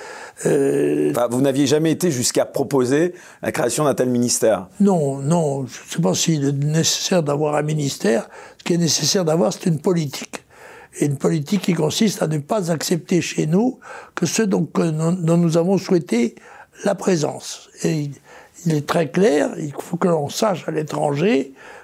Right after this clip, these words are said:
Speaker 1: que quelle que soit l'estime que l'on a pour telle ou telle personne ou tel ou tel peuple, ne sont autorisés à venir chez nous que ceux qui seront invités. Ceux qui ne le sont pas doivent savoir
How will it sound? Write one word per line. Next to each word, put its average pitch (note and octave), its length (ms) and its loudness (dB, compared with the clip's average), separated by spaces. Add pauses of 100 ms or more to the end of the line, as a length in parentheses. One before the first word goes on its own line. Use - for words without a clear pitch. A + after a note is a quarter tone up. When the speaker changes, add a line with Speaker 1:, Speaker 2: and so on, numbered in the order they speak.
Speaker 1:
que - 140 -18
quelle F#3 200 2
que E3+ 80 2
soit F3+ 200 0
l'estime F3+ 520 2
que E3 100 2
l'on D3+ 260 0
a E3 160 2
pour D3+ 280 -6
telle F3 200 0
ou D#3 80 -2
telle D#3+ 320 0
personne D#3 540 -2 (420)
ou E3+ 60 -10
tel F3+ 200 0
ou E3+ 80 4
tel D#3 300 -2
peuple, B3+ 420 -2 (520)
ne F3+ 120 4
sont F#3+ 320 0
autorisés E3 580 2
à D#3 60 2
venir D#3+ 300 0
chez E3 220 -2
nous A3+ 400 2 (440)
que F#3 120 2
ceux C#3+ 360 2
qui - 180 -4
seront G3+ 420 0
invités. F#3+ 640 0 (400)
Ceux - 200 0
qui G#3 200 2
ne F3 140 4
le G3+ 180 4
sont E3+ 260 0
pas A#3 240 0
doivent F3+ 240 2
savoir G#3 600 2